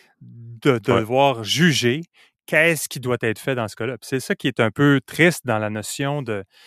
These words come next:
Speaker 1: Euh, de bon samaritain ou de, de, d'acte citoyen dans lequel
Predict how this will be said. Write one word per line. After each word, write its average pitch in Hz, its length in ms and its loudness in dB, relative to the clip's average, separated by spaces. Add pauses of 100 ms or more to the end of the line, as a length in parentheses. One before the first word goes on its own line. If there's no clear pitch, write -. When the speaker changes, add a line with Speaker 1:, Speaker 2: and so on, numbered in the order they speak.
(440)
Speaker 1:
Euh, 104 240 -4
de 104 100 -6
bon 131 260 2
samaritain 127 720 -4
ou 117 180 -8
de, 104 360 -4
de, 104 260 -8
d'acte 127 480 -4
citoyen 120 800 -8
dans 120 120 -4
lequel 123 460 -2